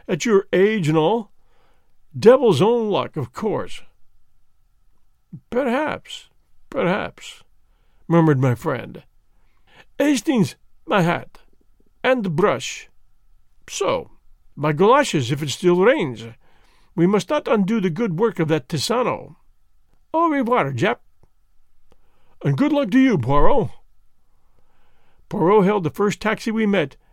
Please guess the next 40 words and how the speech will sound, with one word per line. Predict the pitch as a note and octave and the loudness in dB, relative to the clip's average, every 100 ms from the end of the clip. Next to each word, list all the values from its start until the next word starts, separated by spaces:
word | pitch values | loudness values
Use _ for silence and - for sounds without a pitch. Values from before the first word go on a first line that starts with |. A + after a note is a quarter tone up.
| - | -10
and | B2+ | -4
directed | D3 E3 G#3+ | -2 -2 -2
the | G3 | -2
driver | F3+ F#3+ C#3+ | 2 2 2
to | B2+ | 0
Park | D3+ D#3+ - | -2 -4 -2
Lane. | C#3+ D3+ - - - _ _ _ _ _ _ _ _ _ _ _ _ _ _ _ _ _ _ _ _ - - - | -4 -4 -10 -16 -20 _ _ _ _ _ _ _ _ _ _ _ _ _ _ _ _ _ _ _ _ -20 -10 0
When | D#3+ | 4
we | D#3 | 4
drew | D#3 D4 | 4 2
up | C4+ | 0
before | G#3 A#3+ G3 | 0 2 2
Halliday's | - B3+ F#3+ F3 C#3 | 2 2 4 2 2
house, | D#3 C#3+ C3+ - - - | -2 -4 -6 -12 -20 -4
he | D#3+ | -4
skipped | - - - B3+ | -2 -6 -4 -2
out | A3 | -2
nimbly, | C#3 F#3 F3+ A#2 - - _ _ | 0 0 0 -6 -10 -14 _ _
paid | D#3+ F#3+ | 0 0
the | A#3 | 0
driver, | G3 F3+ F3+ F#3+ | 0 0 0 0
and | E3+ C#3 | 0 2
rang | F3 F3 | 2 2
the | C3+ | 0
bell. | A2+ D#3+ G#2+ C2+ - - - - - _ _ _ | 0 0 -2 -8 -18 -20 -20 -20 -20 _ _ _
To | - | -2
the | D#3 | -2
footman | - C#4 A#3 | -2 -4 0
who | G3 | 0
opened | - G#3+ F#3 | 2 0 -2
the | C3+ | -2
door, | F3 G#3+ | 0 2
he | F3 | 2
made | F3+ | 2
a | F3 | 2
request | D#3 - G#3+ F3 D3+ | 0 -2 -4 -2 -4
in | |
a | C#3 | -4
low | C#3+ G#3 | -2 -2
voice, | B2 D#3+ C#3+ C3 - | -2 -2 -2 -6 -14